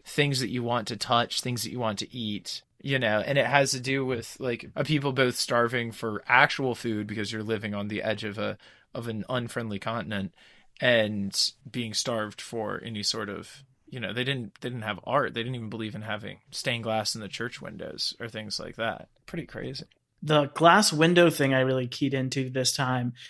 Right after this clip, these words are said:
Speaker 2: And then it is, like, I don't know, it's also kind of, like, an interesting immigrant story.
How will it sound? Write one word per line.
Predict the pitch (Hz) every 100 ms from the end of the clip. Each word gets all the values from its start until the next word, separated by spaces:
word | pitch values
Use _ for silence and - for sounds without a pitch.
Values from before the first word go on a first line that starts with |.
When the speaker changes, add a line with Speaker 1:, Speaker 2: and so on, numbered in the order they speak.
| -
Speaker 2:
And | 156 151
then | 151
it | 165 151
is, | 165 190 214 -
like, | 202 165 - - _ _
I | 151 190
don't | 190
know, | 143
it's | 139 -
also | 180 214 202
kind | 196 190
of, | 165
like, | 165 165
an | 139
interesting | 156 165 175 175 165 -
immigrant | 156 165 160 147 139 - -
story. | - 160 143 135 123 -